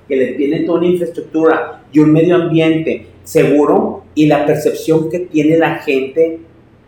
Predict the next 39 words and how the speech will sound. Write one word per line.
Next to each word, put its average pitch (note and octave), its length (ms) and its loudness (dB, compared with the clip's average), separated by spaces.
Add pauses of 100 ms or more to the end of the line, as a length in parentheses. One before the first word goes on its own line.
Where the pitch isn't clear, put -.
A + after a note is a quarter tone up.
(220)
respecto C#3 560 0
a B2 40 2
si C3+ 200 0
es A#2+ 160 2
seguro. F3 440 0
Entonces, C#3 300 -6
no D3 80 -2
van D#3+ 140 0
a - 20 -4
decir, D#3+ 180 0
el C#3+ 140 -6
papá E3+ 420 0
y B3 40 -6
la A#3+ 100 -4
mamá F3 160 -6
dicen G3 420 -2 (220)
que, C#3+ 380 -2
que C#3+ 140 0
les C3+ 160 -2
proporciona C3+ 420 -4
un F#3+ 60 -2
ambiente F3+ 200 0
muy F#3 100 -2
seguro, F#3 440 -2
que - 80 -10
la - 120 -6
casa B2+ 200 -6
es F3+ 80 -2
muy F#3+ 100 0
segura, G3 640 -2 (100)
que C#3 120 -2
tienen D3 260 0
las F3+ 100 0
medidas E3+ 220 2
de F3 60 -2
seguridad D#3+ 260 2
muy D#3+ 80 -4
bien E3 160 -4
establecidas, E3 680 -4